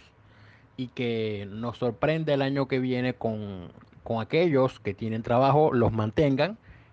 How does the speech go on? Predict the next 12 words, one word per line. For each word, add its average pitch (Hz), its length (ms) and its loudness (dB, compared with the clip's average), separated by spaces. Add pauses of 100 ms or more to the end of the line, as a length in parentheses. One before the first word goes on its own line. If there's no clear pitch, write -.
y 113 80 -6
aquellos 117 680 -6 (340)
que 110 140 -6
no 117 200 -2
lo 131 140 2
tienen, 151 520 -6 (880)
consigan 120 760 0
un 131 200 0
empleo 147 540 2 (300)
y 117 60 -14
consigan 123 720 -8 (220)
ingresos 113 680 -6